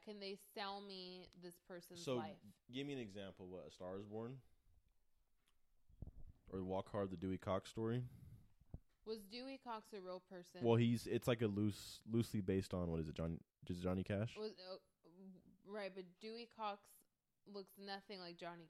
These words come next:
Speaker 1: Cash.
Speaker 2: Well, it's
Speaker 1: So we're not
Speaker 2: loosely
Speaker 1: even gonna
Speaker 2: based.
Speaker 1: use him. We're not gonna use him.
Speaker 2: Okay.
Speaker 1: Okay, John
Speaker 2: So
Speaker 1: C. Reilly looks nothing
Speaker 2: Ricky
Speaker 1: like
Speaker 2: Bobby?
Speaker 1: John. So let's just go with,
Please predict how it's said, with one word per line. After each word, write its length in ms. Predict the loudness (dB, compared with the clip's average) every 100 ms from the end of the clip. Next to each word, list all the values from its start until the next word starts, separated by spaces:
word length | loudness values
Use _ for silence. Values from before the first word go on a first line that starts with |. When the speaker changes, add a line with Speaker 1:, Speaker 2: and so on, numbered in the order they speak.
| -10
Speaker 1:
Cash. 100 | -4 4
Speaker 2:
Well, 120 | 4
it's 80 | 4
Speaker 1:
So 40 |
we're 100 | 2 4
not 120 | 4
Speaker 2:
loosely 160 | 2 0
Speaker 1:
even 100 | 0
gonna 120 | 0
Speaker 2:
based. 140 | 0 -4
Speaker 1:
use 220 | -8 -12
him. 120 | -18 -20 _ _ _ _ -16
We're 60 | -12
not 180 | -10 -8
gonna 140 | -10
use 240 | -10 -12 -14
him. 320 | -20 -10 -6
Speaker 2:
Okay. 200 | -4 -2 0
Speaker 1:
Okay, 100 | -2 -4
John 200 | -6 -2
Speaker 2:
So 100 | -2
Speaker 1:
C. 100 | -2
Reilly 540 | -2 -2 -2 -6 -10 -12 -12
looks 240 | -10 -8
nothing 180 | -8 -4
Speaker 2:
Ricky 180 | -2 0
Speaker 1:
like 40 | -2
Speaker 2:
Bobby? 300 | 0 0 0
Speaker 1:
John. 80 | -4 -8 _ _ _ _ _ _ _ -8
So 360 | -2 -2 -2 -2
let's 260 | -2 -4 -6
just 260 | -12 -12 -8
go 180 | -6 -4
with, 160 | -6